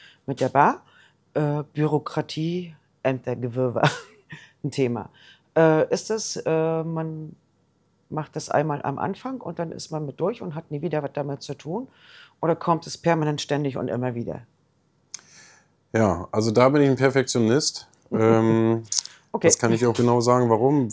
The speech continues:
Speaker 2: Weil ich ja noch nie was anderes gemacht habe, außer jetzt so die anderen nebenbei Firmen und sowas
Speaker 1: Mhm.
Speaker 2: alles.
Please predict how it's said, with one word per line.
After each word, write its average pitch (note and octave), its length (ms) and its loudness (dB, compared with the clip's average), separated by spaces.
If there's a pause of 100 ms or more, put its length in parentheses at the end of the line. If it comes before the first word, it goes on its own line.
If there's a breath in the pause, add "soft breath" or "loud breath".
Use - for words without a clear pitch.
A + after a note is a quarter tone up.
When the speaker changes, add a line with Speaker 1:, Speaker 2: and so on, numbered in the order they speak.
Speaker 2:
Weil A2+ 240 6
ich A2+ 80 -2
ja A#2+ 120 4
noch A#2 120 2
nie B2+ 180 2
was B2 160 2
anderes A#2+ 280 0
gemacht A2 320 -2
habe, A#2 180 6
außer G#2+ 240 4
jetzt G2+ 120 0
so G#2+ 80 0
die G#2 120 2
anderen G#2 220 0
nebenbei G#2 480 2
Firmen A2+ 440 -2
und A2+ 120 0
sowas A2 220 0
Speaker 1:
Mhm. A2 80 2
Speaker 2:
alles. A#2 260 2